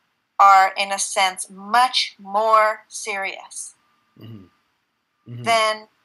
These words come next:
Speaker 1: the manifestation of the problems.
Speaker 2: Right.
Speaker 1: And we get so much traction and charge out of the manifestation of an issue and the, the panic, the urgency for a solution,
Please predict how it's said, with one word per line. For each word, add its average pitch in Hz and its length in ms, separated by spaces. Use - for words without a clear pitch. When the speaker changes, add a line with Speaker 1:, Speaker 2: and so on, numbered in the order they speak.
Speaker 1:
the 214 80
manifestation 214 1200
of 196 140
the - 40
problems. - 680
Speaker 2:
Right. 113 260
Speaker 1:
And 220 280
we 240 260
get 247 380
so 262 360
much - 260
traction 285 640
and 196 140
charge 269 680
out 202 180
of 214 80
the 214 80
manifestation 208 920
of 202 80
an 196 200
issue 226 380
and 185 160
the, 190 100
the 196 180
panic, 269 520
the 208 200
urgency 247 600
for 196 140
a 190 80
solution, 269 640